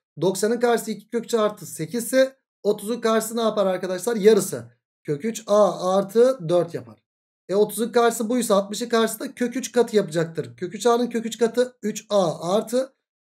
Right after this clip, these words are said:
dördün kök üç katı dört kök üç yaptı. Hocam üç A artı dört kök üç iki A'sı buradaysa buraya ne kaldı o zaman? A artı dört kök üç mü kaldı? Evet şu ikisinin toplamı bakın dikkat edin arkadaşlar. Şu ikisinin toplamı üç A artı dört kök üç yaptı.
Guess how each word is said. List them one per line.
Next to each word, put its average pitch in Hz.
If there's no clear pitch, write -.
dördün 220
kök 233
üç 208
katı 202
dört 196
kök 165
üç -
yaptı. 175
Hocam 220
üç 233
A 247
artı 240
dört 240
kök 226
üç 226
iki 220
A'sı 233
buradaysa 226
buraya 220
ne 247
kaldı 214
o 202
zaman? 220
A 226
artı 196
dört 226
kök 226
üç -
mü 214
kaldı? 233
Evet 202
şu -
ikisinin 220
toplamı 220
bakın 208
dikkat 202
edin 185
arkadaşlar. 170
Şu -
ikisinin 202
toplamı 233
üç 226
A 214
artı 190
dört 202
kök 165
üç 165
yaptı. 156